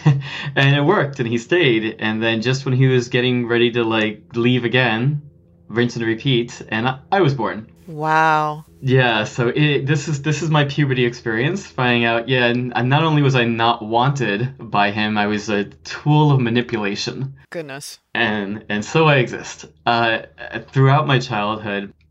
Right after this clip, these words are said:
Speaker 1: my parents had no affection between the two of them. My mom slept on the couch in the living room, and my dad slept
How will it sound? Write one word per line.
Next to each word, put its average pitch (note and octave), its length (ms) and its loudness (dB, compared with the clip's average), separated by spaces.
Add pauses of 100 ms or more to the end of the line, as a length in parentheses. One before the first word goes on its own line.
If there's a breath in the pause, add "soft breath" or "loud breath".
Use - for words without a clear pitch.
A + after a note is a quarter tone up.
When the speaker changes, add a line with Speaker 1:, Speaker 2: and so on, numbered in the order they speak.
Speaker 1:
my A#2 200 -4
parents A#2+ 260 -2
had A2+ 100 -6
no A#2 220 2
affection F2+ 480 -8
between F#2+ 300 -8
the F#2 60 -6
two G2 120 -8
of - 100 -12
them. C3+ 360 -4 (540 loud breath)
My G#2+ 140 2
mom G#2+ 240 2
slept - 320 -2
on A2+ 80 2
the G#2+ 80 0
couch G#2+ 320 -4
in G#2+ 80 -2
the G2+ 80 0
living G2 220 -4
room, B2+ 380 -2 (360)
and F#2+ 420 0
my G2 140 -2
dad F#2 240 -4
slept - 480 -8